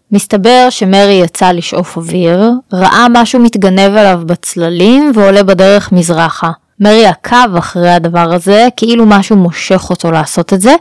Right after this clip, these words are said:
ושמע קולות מלחששים, אבל הוא לא הבין מילים. הוא ניסה ללכת משם, אבל משהו התקרב אליו, והוא נפל, ונוב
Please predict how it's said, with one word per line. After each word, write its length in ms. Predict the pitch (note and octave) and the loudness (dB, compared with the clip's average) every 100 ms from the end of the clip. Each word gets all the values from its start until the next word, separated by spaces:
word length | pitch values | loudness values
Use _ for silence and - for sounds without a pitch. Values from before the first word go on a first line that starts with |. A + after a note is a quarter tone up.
| - - | -2 -2
ושמע 420 | F#3 - F#3+ F#3+ | -2 0 0 0
קולות 480 | - F#3+ G3 F#3+ G3+ | 0 2 2 0 0
מלחששים, 760 | F#3 E3+ - E3 - A3 C4+ | 0 0 -4 -8 -2 0 2
אבל 340 | A3 F#3 F3+ E3+ - _ | 2 2 2 0 -8 _
הוא 100 | F#3+ | 0
לא 80 | G3+ | 2
הבין 300 | G3 F3+ F3+ | 2 2 2
מילים. 400 | E3+ E3 E3+ A#3 - _ | 2 0 0 0 -2 _
הוא 120 | - | -2
ניסה 300 | G#3 F#3+ - E4+ D4+ | 0 0 0 2 4
ללכת 340 | G3+ F#3 F#3+ F3+ | 2 0 -4 -4
משם, 500 | E3 F#3 E3+ E3+ F3 - | -4 -4 -4 -6 -8 -6
אבל 200 | F#3 F#3+ | -2 0
משהו 260 | G#3 A3 A#3 | 0 2 -2
התקרב 480 | - F#3 E3+ F#3 | 0 -2 0 0
אליו, 240 | F3 E3+ F3 A3+ | 2 2 0 -6
והוא 240 | F#3 G3+ G3+ | -2 0 0
נפל, 460 | F#3 - F3 E3+ G#3 - _ - | 0 0 0 0 -2 -10 _ -10
ונוב 480 | F3+ F#3 G#3+ C4 | -4 0 2 2